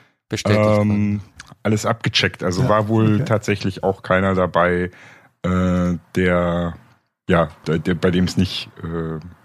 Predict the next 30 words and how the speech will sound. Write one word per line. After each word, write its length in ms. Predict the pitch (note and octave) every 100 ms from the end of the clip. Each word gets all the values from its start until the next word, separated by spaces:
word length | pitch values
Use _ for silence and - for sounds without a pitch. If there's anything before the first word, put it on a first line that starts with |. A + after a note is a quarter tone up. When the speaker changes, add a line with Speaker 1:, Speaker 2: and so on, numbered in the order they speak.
| _
Speaker 2:
bei 140 | F2 G#2
keinem 300 | - C#3 E3+
der 120 | B2
vierundsechzig 580 | - C3+ A#2+ A2+ - G#2
Menschen 320 | A2 B2 A#2
habe 180 | G#2 F#2
es 80 | F#2
Verstöße 460 | - - B2 B2 A2
gegen 220 | G2 F#2+
die 100 | F2+
zwei 200 | - F#2
G 180 | E2 F2
Regel 280 | D#2+ D#2 D2
gegeben. 340 | D#2 C#2+ A2
Speaker 3:
Okay. 180 | F3+ A2+ - _ _ _ _
Speaker 2:
Bump. 260 | F#2+ E2 - - - - - -
Leiter 240 | F2+ F2
des 180 | E2+ D#2+
Gesundheitsamts. 800 | - E2 D#2 D#2 - D#2+ E2 - - - - - - - - _ -
Äh, 40 | C#3 C3 C3 B2+ B2 A#2+ A#2+
aber 460 | B2 A#2 C3+ C3+ B2+ A2+ - - A2+
das 200 | C3 B2+
ist 120 | C#3+ D#3+
halt, 160 | D#3 - A2+ - A#2 A#2
da, 200 | A#2+ C3
da 180 | B2 C3
sieht 220 | C3 D#3
man 160 | E3+ C#3+
halt 180 | D3
schön, 600 | - D3+ D3+ F3+ F#3+ D#3+